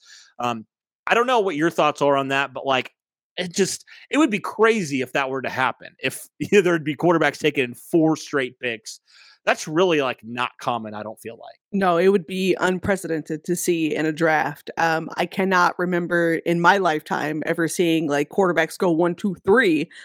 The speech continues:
Speaker 2: let alone one, two, three, four. Um, I think that it's, it's very likely,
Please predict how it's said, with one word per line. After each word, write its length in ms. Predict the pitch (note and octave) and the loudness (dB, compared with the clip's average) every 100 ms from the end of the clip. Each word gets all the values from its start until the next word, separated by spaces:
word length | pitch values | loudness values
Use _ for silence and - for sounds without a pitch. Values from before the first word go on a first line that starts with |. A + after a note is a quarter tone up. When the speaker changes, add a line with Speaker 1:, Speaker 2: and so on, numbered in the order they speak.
| - | 0
Speaker 2:
let 140 | F#3+ | 2
alone 360 | F#3 G3 G3+ F3 | 6 8 6 4
one, 160 | E3+ | 2
two, 160 | E3 E3+ | 2 -2
three, 220 | - C#3+ | -2 -4
four. 420 | - F3 A2+ - - - - - - | 0 0 0 -4 -10 -18 -18 -10 2
Um, 280 | F3 F3 C3 | 4 4 0
I 140 | F#3 | 0
think 260 | G#3 G#3 - | 2 0 2
that 240 | F3 D3 - - | 2 2 -2 2
it's, 320 | F3+ - - | 2 2 -2
it's 180 | F#3+ - | 0 0
very 300 | F#3+ A3 A#3+ | 4 8 8
likely, 640 | G#3+ D#3+ - E3+ D#3 D#3+ | 8 2 0 -2 -2 -2